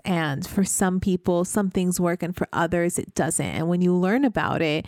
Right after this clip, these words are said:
that will help you feel more empowered and less, you know, like, beating yourself up because it didn't work out or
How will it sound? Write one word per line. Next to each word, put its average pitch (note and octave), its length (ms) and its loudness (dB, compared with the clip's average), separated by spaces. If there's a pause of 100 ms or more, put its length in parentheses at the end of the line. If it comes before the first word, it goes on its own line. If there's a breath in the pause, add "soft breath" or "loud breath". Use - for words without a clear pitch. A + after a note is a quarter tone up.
(380 loud breath)
that F#3+ 300 2
will G#3 160 4
help F#3+ 240 0
you F#3+ 100 2
feel F#3 220 0
more F3 180 2
empowered G3+ 640 2
and F3+ 240 -2
less, - 580 -2
you F3+ 140 0
know, C#3+ 160 -2
like, C#3 220 -4
beating E3 320 -2
yourself D3 420 -2
up - 160 -2
because E3 260 -2
it - 120 -2
didn't C3 280 -4
work - 280 -4
out F2+ 320 0
or F2 200 -4